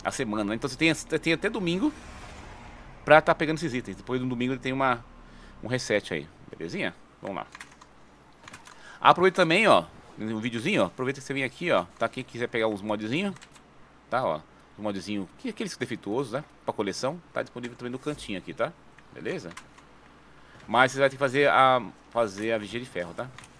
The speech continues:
Cadê a, o N P C lá embaixo? Oxe, me perdi? Ué, ah, tá aqui, ó. Subir aqui, a gente vai trocar os fragmentos de Rivens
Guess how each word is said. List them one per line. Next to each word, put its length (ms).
Cadê 300
a, 100
o 80
N 80
P 80
C 180
lá 80
embaixo? 300
Oxe, 260
me 80
perdi? 300
Ué, 80
ah, 100
tá 120
aqui, 160
ó. 40
Subir 160
aqui, 280
a 20
gente 140
vai 80
trocar 440
os 180
fragmentos 300
de 80
Rivens 420